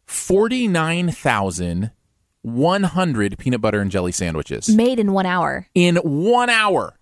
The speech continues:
Speaker 2: By eleven hundred volunteers.
Speaker 1: So that's a world record. And then what they did was they took all those sandwiches and they gave them to fifteen different food banks as well as all the homeless shelters around the city of Philadelphia.
Speaker 2: Let's hope the food banks could take 'em.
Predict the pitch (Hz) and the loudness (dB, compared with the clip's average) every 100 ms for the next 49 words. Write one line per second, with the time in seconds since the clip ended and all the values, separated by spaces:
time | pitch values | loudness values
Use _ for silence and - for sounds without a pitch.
0 | _ 220 208 214 220 233 254 240 226 202 | _ 2 4 4 2 0 0 0 -2 -2
1 | 202 190 185 196 170 - 180 - - - | -2 -2 -4 -4 -4 -6 -8 -10 -4 2
2 | 147 160 165 127 143 202 185 139 165 - | 4 4 0 2 2 2 2 0 -2 -2
3 | 110 104 117 127 127 135 131 127 117 208 | -2 -2 -2 -2 0 0 0 -2 -2 -2
4 | 262 147 110 104 123 - 123 - 127 151 | 0 0 0 0 -4 -4 -4 -2 -2 0
5 | 151 - 156 170 127 - 92 90 104 - | -2 -2 -2 0 0 0 0 0 -2 -4
6 | 117 113 110 117 110 110 104 - - 156 | -2 0 0 -2 -2 -2 -4 -6 -2 -2
7 | - - 196 175 - 156 - - 127 143 | -2 -2 0 0 -2 -4 -4 0 0 0
8 | 180 214 247 - - _ - 123 120 131 | -2 -2 -6 -8 -8 _ -4 -4 0 0
9 | 139 131 123 120 120 156 180 175 - 113 | 0 -2 -2 -2 -2 -2 -2 -2 -2 -2
10 | - 104 101 - 101 107 110 107 - 101 | -2 -4 -2 -2 0 0 0 -2 -4 -2
11 | 95 - 98 92 87 92 92 73 78 233 | -4 -2 -2 0 0 -2 -2 -4 -2 -2
12 | - 285 214 - 220 185 170 - - 175 | 0 -2 -2 -2 -2 -2 -6 -12 -10 -10
13 | - 190 | -10 -12